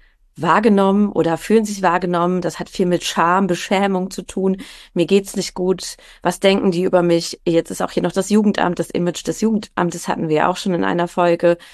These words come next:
Wie geht man eigentlich damit um und wie kann man denen eigentlich dann gut im Ersten-Hilfe-Plan-Bes-,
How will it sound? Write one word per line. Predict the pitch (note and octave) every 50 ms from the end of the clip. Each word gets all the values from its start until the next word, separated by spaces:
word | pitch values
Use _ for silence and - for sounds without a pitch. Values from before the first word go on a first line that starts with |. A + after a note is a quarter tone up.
| - - _ _
Wie | - F#3 F#3+
geht | F#3+ F#3+ F#3+ F#3+
man | G3 F3+ F3+
eigentlich | - E3+ E3 E3+ F3 E3+
damit | - G3 F#3 E3+ D#3+ - -
um | E3 E3 E3+ F#3 F#3+
und | G3 - E3+ E3+ E3+ - - - - - - - _ _ _ _ -
wie | - E3+ F3+ F3+
kann | - - F#3+
man | F3+ F3+ F3
denen | E3+ F3 F3+ F3+
eigentlich | - F3 E3 E3 -
dann | - E3 E3 D#3
gut | F3 G3 G3 - -
im | - F3 E3
Ersten-Hilfe-Plan-Bes-, | - F#3+ F#3 E3+ - G#3 F3 F3 E3+ E3+ F3+ E3+ - F#3 E3 E3+ E3+ D#3+ D#3+ - -